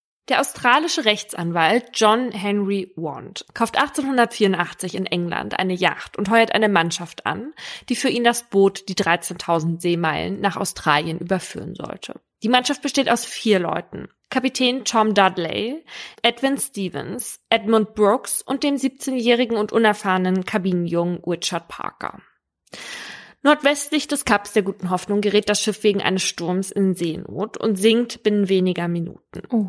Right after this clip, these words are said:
Speaker 1: Der gesamten Mannschaft gelingt es zwar, sich ins Beiboot zu retten, doch schaffen sie nicht mehr mitzunehmen, außer zwei Dosen Rüben.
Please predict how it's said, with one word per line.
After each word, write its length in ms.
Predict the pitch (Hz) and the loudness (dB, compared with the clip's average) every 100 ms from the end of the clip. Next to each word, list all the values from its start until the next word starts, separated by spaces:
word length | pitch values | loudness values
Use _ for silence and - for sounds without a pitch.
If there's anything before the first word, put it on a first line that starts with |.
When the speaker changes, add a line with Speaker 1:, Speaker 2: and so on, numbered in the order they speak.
| - 233 | -2 0
Speaker 1:
Der 80 | |
gesamten 480 | 226 233 254 - 269 | 4 4 2 0 0
Mannschaft 400 | 240 214 208 - | 2 2 -2 -6
gelingt 320 | 208 214 226 | -2 0 0
es 140 | 226 - | -4 -2
zwar, 360 | - 202 196 | 2 4 2
sich 160 | 202 - | -2 -6
ins 160 | 190 - | -6 0
Beiboot 600 | 220 214 196 - - - | 4 4 2 -6 -10 -8
zu 100 | 196 | -6
retten, 480 | 180 - 185 226 285 - - - - | -6 -6 -6 -6 -6 -10 -12 -14 -4
doch 100 | 240 | 2
schaffen 300 | 269 247 233 | 4 4 2
sie 80 | 214 | 0
nicht 260 | 233 - 220 | 0 -2 2
mehr 180 | 208 | 4
mitzunehmen, 720 | 196 190 - 190 165 143 202 - - | 4 0 -4 -6 -4 -4 -6 -6 -2
außer 240 | 214 226 | 0 0
zwei 180 | - 202 | 2 2
Dosen 300 | 196 208 214 | 4 4 4
Rüben. 640 | 202 220 202 170 - 190 | 4 4 2 0 -8 -12